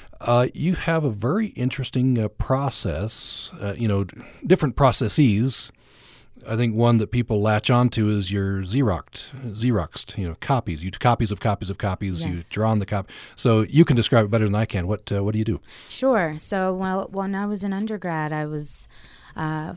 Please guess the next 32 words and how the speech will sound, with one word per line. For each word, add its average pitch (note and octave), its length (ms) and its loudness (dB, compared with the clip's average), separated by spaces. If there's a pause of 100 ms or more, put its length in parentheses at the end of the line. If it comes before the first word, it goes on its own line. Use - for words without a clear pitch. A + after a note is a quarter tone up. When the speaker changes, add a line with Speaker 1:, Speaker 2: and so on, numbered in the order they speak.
Speaker 2:
focusing F#3 840 -4
a E3+ 100 -6
lot E3 220 -4
of D#3+ 180 -8
my, D3+ 640 -6
it F3 160 -2
was F3+ 160 -4
an - 80 -4
interdisciplinary E3 1000 -6
program D3 760 -4
in D3 160 -6
which D3 200 -8
I D#3 60 -6
didn't D3 240 -4
have C#3+ 220 -6
to - 80 -12
declare C#3+ 380 -6
a - 20 -4
major, D3 440 -4 (300)
but F3 100 -4
I F3 60 2
was F3 140 2
spending A3 340 0
a G3 60 0
lot F3 120 0
of D#3+ 120 -4
time F3 300 -2
in D#3 80 -4
the C#3 100 -4
print D3 240 -6
shop, - 320 -12 (160)
and, D3 440 -6